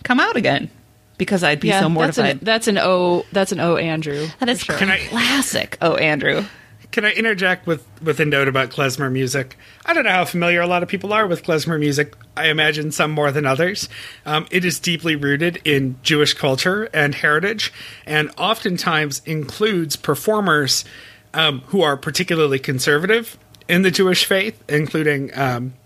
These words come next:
Speaker 3: you know, cantors and the like. And the audiences are often also extremely conservative <laughs> Jews. Um, and this is not to say it's a, a problem with, with Jews when you make this mistake to them,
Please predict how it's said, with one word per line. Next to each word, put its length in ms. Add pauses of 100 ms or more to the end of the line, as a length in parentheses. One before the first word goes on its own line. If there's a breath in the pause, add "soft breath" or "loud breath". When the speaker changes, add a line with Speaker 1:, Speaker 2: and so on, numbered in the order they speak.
(100)
Speaker 3:
you 100
know, 120
cantors 760
and 140
the 60
like. 320 (480 loud breath)
And 260
the 240
audiences 580
are 180
often 400 (100)
also 420
extremely 480
conservative 600
<laughs> 0
Jews. 540 (640 loud breath)
Um, 460 (680 loud breath)
and 320
this 200
is 140
not 340
to 140
say 400
it's 320
a, 360
a 60
problem 460
with, 200 (200)
with 220
Jews 580
when 140
you 100
make 160
this 180
mistake 380
to 100
them, 300